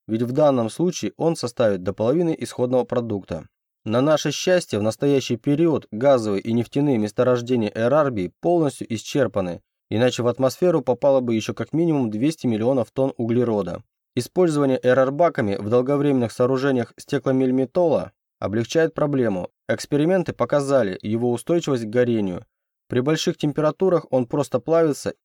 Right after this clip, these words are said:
и стекает вниз. Предположительно, в центрах городов, перенасыщенных монументальными строениями,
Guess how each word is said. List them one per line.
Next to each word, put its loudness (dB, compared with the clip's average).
и -4
стекает -2
вниз. 0
Предположительно, 0
в -20
центрах 0
городов, 0
перенасыщенных -2
монументальными 0
строениями, 0